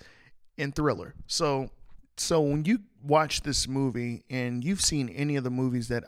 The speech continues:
I've named, you're like, "Well, how did it get to this?" Their names are credited. You'll see Rick Baker's name in here. You'll see Kevin Williamson.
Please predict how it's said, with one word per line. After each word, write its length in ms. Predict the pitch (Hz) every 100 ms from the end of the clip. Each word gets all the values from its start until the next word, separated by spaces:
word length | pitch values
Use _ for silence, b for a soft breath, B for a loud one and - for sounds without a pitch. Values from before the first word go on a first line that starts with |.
| -
I've 260 | 139 131
named, 600 | 117 117 131 113 85 73 - _ _ _ -
you're 160 | 139
like, 160 | 170 120
"Well, 140 | 98 113
how 280 | - 160
did 140 | 190 180
it 120 | 156
get 160 | 147 -
to 120 | 131
this?" 280 | 127 110 - B B B B -
Their 220 | 135 202
names 320 | 208 208 175
are 60 | 151
credited. 480 | - 156 131 110
You'll 160 | 120 143
see 200 | - 165
Rick 260 | 143 160 127
Baker's 360 | 147 147 156
name 280 | 143 147 143
in 100 | 139
here. 260 | 139 139 139
You'll 220 | 123 127
see 200 | 117 131
Kevin 380 | 117 139 120 120
Williamson. 600 | 120 113 110 - 104 117